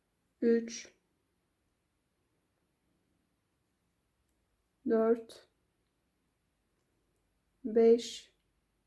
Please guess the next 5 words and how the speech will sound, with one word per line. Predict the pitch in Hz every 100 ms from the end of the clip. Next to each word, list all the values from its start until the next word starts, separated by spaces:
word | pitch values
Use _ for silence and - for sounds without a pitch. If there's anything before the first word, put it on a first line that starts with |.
| _ _ _ _ _ _ _ _ _ _ _ _ _ _ _ _ _ _ _ -
altı | 247 247 247 - - 233 262 - - _ _ _ _ _ _ _ _ _ _ _ _ _ -
ve | 285
son | 277 269
olarak | 233 202 214 233 - -
yedi. | 202 -